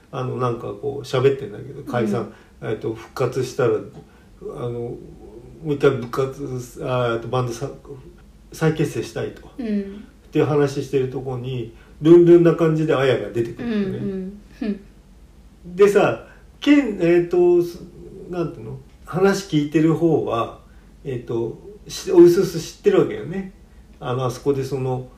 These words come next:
Speaker 1: なんかこう、デートの、あの、こいつはできたなっていう感じが。
Speaker 2: うんうん。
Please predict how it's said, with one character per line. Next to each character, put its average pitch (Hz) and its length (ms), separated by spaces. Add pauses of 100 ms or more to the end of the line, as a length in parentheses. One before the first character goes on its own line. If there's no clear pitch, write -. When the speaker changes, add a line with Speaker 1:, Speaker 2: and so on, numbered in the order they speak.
(420)
Speaker 1:
な 135 100
ん 120 60
か 117 60
こ 104 380
う、 - 160
デ 127 140
ー 113 80
ト 101 60
の、 117 100 (140)
あ 120 40
の、 107 240 (220)
こ 135 100
い 127 40
つ 127 60
は 110 80
で 117 140
き - 120
た - 120
な 98 160
っ - 40
て - 240
い 98 100
う - 140
感 - 240
じ - 100
が。 214 100
Speaker 2:
う - 20
ん - 20
う 202 40
ん。 190 580